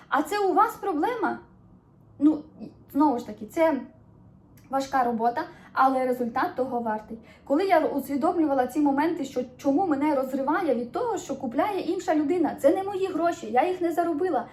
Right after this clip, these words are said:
Ну чому мене <laughs> так це дратує? Була ситуація, коли з знайомою були в магазині, і вона купувала собі курточку. І та курточка, уявімо, стоїть десь, ну, тисяч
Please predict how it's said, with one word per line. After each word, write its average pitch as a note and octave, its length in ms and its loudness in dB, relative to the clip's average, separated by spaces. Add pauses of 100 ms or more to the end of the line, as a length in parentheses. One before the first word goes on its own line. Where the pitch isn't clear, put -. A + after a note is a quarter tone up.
(280)
Ну D#4 140 8
чому F#4 340 2
мене D#4+ 320 4
<laughs> - 40 -10
так C#4+ 260 0
це D#4 80 -2
дратує? C#4+ 640 0 (260)
Була C4 240 0
ситуація, D#4+ 580 -2
коли C#4+ 320 -2 (280)
з B3 80 -4
знайомою C#4+ 540 2
були C4 200 -2
в D4+ 80 0
магазині, C4+ 500 -2
і - 20 4
вона C#4 220 0
купувала D#4 440 0
собі C4 220 -4
курточку. C#4 540 -4
І A3+ 60 -6
та D4+ 160 0
курточка, F#4 640 0
уявімо, D4+ 400 0
стоїть D#4 460 -2
десь, F4 240 -6
ну, C#4+ 120 0
тисяч - 420 -4